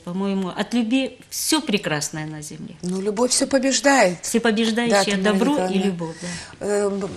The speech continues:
Speaker 2: друзья мои, у нас остаётся несколько минут, и я бы хотела, чтобы вот, э, Любовь Николаевна обратилась к телезрителям с такими замечательными тёплыми словами, чтобы, эм, Роман, что вы можете пожелать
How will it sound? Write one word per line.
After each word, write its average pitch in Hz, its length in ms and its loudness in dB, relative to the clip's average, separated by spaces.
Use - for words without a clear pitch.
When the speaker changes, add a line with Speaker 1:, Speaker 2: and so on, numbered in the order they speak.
Speaker 2:
друзья 226 360 2
мои, 202 180 4
у 226 100 0
нас 240 240 4
остаётся 240 400 0
несколько 226 460 0
минут, 277 340 4
и 262 40 0
я 247 120 2
бы 254 100 0
хотела, 254 380 0
чтобы 214 280 -4
вот, 226 260 -4
э, 208 300 2
Любовь 208 400 0
Николаевна 208 440 2
обратилась 196 640 2
к - 60 -10
телезрителям 190 840 0
с - 60 -2
такими 196 360 -4
замечательными 190 680 0
тёплыми 185 440 -2
словами, 220 540 2
чтобы, 185 420 -2
эм, 180 400 -2
Роман, 190 420 4
что 254 220 2
вы 233 100 -2
можете 196 360 -2
пожелать 175 680 0